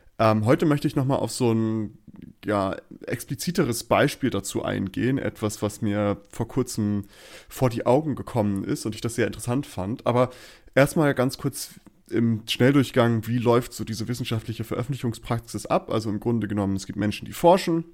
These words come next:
die schreiben dann über ihre Erkenntnisse P-, Paper oder Artikel, suchen passende Zeitschriften, reichen dann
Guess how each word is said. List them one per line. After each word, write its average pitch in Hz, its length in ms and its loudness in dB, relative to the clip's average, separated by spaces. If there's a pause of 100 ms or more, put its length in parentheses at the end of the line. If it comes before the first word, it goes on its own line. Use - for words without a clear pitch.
(140)
die 104 80 -10
schreiben 107 340 2
dann 92 140 0
über - 240 0
ihre 101 220 0
Erkenntnisse 110 560 -4
P-, 123 240 -2
Paper 120 440 0
oder 87 140 -2
Artikel, 143 460 0 (400)
suchen 117 340 -6
passende 104 360 -4
Zeitschriften, 113 760 2 (180)
reichen 117 400 4
dann 101 460 2